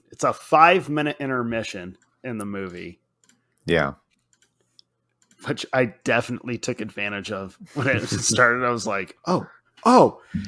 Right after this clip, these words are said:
Speaker 1: bathroom." Like, I don't have to hit pause. I can get something to
Speaker 2: <laughs>
Speaker 1: drink. I can, like <laughs>
Speaker 2: Yeah, intermissions are great. We should bring 'em back.
Speaker 1: We should.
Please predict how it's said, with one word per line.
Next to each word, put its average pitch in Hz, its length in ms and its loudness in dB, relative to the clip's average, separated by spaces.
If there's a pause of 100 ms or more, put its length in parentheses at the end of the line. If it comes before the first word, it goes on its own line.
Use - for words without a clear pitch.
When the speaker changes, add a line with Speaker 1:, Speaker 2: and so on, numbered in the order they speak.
(160)
Speaker 1:
bathroom." 185 880 0
Like, 131 240 4
I 139 80 4
don't 156 180 4
have 135 180 -2
to 117 100 -8
hit - 240 -6
pause. 185 580 6
I 143 80 -2
can 127 180 -8
get 110 120 -4
something 107 400 -2
to 92 60 -14
Speaker 2:
<laughs> - 20 -20
Speaker 1:
drink. 190 580 0
I - 100 -6
can, 110 340 -10
like - 380 -6 (460)
<laughs> - 400 -4
Speaker 2:
Yeah, 101 380 8
intermissions 160 560 2
are 92 100 4
great. 95 400 4 (100)
We 92 120 -4
should - 240 -10
bring 92 180 -6
'em 85 100 -8
back. 85 300 -2 (680)
Speaker 1:
We 113 280 -14
should. 110 440 -6